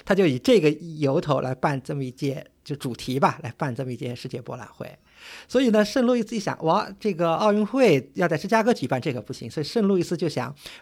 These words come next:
把这届奥运会搬，从芝加哥移到圣路易斯来举办，正好就是两会合一嘛。这个奥运会，奥委会一开始是不干的，然后这个后来他们这个圣路易斯方面就做了充分的运作啊。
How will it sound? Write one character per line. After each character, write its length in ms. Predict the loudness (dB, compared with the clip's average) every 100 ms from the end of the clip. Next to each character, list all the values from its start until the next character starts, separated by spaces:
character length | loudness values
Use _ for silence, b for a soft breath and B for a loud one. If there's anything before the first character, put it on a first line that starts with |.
| B
把 300 | -2 -2 -4 -14 _ _ -8
这 140 | -6
届 180 | -2 -2
奥 180 | 2 2
运 160 | 0
会 240 | -2 -2 -2
搬， 320 | 0 0 0
从 180 | -4 -6
芝 80 | -2
加 180 | 0 0
哥 160 | -2
移 200 | -4 -4
到 280 | -2 -2 -4 -10
圣 220 | -6 -4
路 100 | -2
易 40 |
斯 100 | -4
来 100 | -6 -10
举 160 | -16 -16
办， 160 | -14
正 140 | -12 -8
好 140 | -6
就 160 | -4 -2
是 40 |
两 220 | -2 -6
会 220 | -2 0 0
合 200 | -2 -6
一 220 | -2 -2
嘛。 220 | -2 -6 B B B B B B
这 100 | -2
个 80 | 2
奥 140 | 4
运 80 | 2
会， 400 | 0 0 0 -4
奥 160 | -2 0
委 80 | 0
会 160 | -2
一 20 | -4
开 140 | -4
始 100 | -6
是 80 | -10
不 100 | -8
干 320 | -4 -4 -6
的， 200 | -14 -12
然 160 | -10 -4
后 460 | -2 -2 -4 -10 -14 B B B
这 100 | -12
个 80 | -10
后 140 | -4 -4
来 180 | -4 -6
他 140 | -8 -8
们 140 | -6
这 120 | -6
个 120 | -8 -6
圣 180 | -6
路 100 | -2
易 40 | -4
斯 140 | -6
方 160 | -6 -6
面 80 | -4
就 100 | -6
做 180 | -4 -4
了 140 | -6 -10
充 240 | -6 -4
分 140 | -4 -4
的 80 |
运 280 | -2 0 -2
作 180 | -2 -6
啊。 260 | -8 -16